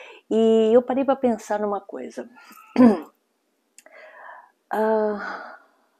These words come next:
como é um site de encontro? Você coloca lá as características da pessoa, como é que você quer, as virtudes, né? Tudo que você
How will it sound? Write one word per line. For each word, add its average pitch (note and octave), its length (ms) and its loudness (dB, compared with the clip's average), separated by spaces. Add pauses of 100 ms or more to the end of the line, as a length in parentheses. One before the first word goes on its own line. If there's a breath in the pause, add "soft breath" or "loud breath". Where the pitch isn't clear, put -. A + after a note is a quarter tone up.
(300)
como D#4+ 280 2
é D#4+ 100 2
um F4 100 -2
site - 800 -10
de F3 160 -8
encontro? - 720 -12 (540 loud breath)
Você A#3+ 240 -2
coloca C4+ 420 -2
lá G#3 200 -8
as - 180 -16
características G#3 920 -8
da F3+ 120 -6
pessoa, F3+ 640 -12 (260)
como F3+ 220 -8
é F3+ 60 -8
que F3+ 120 -16
você E3+ 300 -10
quer, G#3 360 -14 (580 loud breath)
as F3 180 -6
virtudes, A#3 1000 -4
né? F#3+ 220 -6
Tudo B3+ 200 -8
que - 120 -10
você C4+ 300 -2